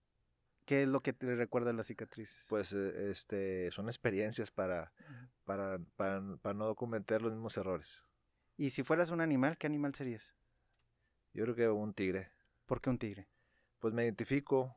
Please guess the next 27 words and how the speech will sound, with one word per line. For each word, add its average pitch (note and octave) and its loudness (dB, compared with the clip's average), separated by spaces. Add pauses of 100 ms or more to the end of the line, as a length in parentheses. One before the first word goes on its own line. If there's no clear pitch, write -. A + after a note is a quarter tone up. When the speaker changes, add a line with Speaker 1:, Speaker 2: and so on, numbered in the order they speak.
Speaker 2:
con, G2 0
eh, F#2 0
eh, E2+ -2
yo F#2+ -2
creo - -6
que, G#2 -2
que G2 -6
la E2 0
fuerza A#2 6
también, G#2 2
pero G2 0
el, F2+ -4
el, F2+ -8
el, F2+ -10
el E2+ -10
tigre B2+ 4
es, G#2+ 0
eh, G2 -2
es F#2 -6
paciente, A#2 0
el E2+ -10
tigre, G#2 -2 (160)
pero E2+ -4
cuando E2+ -4
tiene G2 -2
que G#2 -4
reaccionar, F#2+ -4